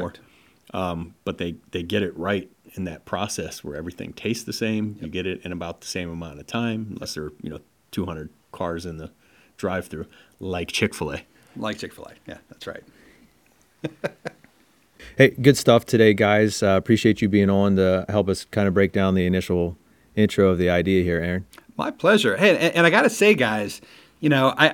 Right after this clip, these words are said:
Speaker 1: this is actually the second time I've been on. Uh, I'm honored 'cause I think I'm the only guest that's made it on twice at this point.
Speaker 2: And you were the
Speaker 1: Uh,
Speaker 2: first guest.
Speaker 1: and I was the first one,
Speaker 3: And
Speaker 1: so
Speaker 3: you, you've
Speaker 1: thank
Speaker 3: risen
Speaker 1: you.
Speaker 3: to,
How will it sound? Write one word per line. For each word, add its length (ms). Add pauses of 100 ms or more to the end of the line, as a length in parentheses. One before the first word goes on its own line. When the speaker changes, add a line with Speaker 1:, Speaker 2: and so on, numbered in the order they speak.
Speaker 1:
this 220
is 120
actually 260
the 80
second 320
time 260
I've 180
been 140
on. 360
Uh, 680
I'm 180
honored 360
'cause 100
I 80
think 240
I'm 100
the 100
only 160
guest 260
that's 180
made 160
it 100
on 180
twice 380
at 140
this 120
point. 400 (140)
Speaker 2:
And 160
you 80
were 80
the 80
Speaker 1:
Uh, 40
Speaker 2:
first 240
guest. 340
Speaker 1:
and 120
I 180
was 180
the 80
first 360
one, 200
Speaker 3:
And 80
Speaker 1:
so 300
Speaker 3:
you, 80
you've 80
Speaker 1:
thank 200
Speaker 3:
risen 80
Speaker 1:
you. 140
Speaker 3:
to, 60